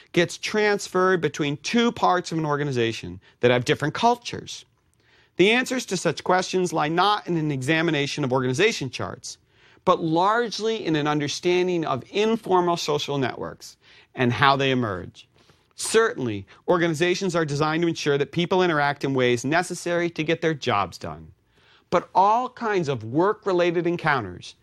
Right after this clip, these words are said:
and relationships exist that only partly reflect these purposefully designed structures. Even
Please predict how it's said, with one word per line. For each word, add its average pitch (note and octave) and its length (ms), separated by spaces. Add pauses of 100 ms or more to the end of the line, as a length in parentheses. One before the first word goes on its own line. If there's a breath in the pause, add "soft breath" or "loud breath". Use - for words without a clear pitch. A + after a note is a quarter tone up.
(300)
and D3+ 180
relationships F#3+ 800
exist F2 520 (420 soft breath)
that F#3+ 180
only G#3 300
partly G#3+ 520
reflect A#2+ 720 (320 soft breath)
these D#3 200
purposefully G3+ 760
designed D3 720
structures. - 720 (840 soft breath)
Even A#3+ 560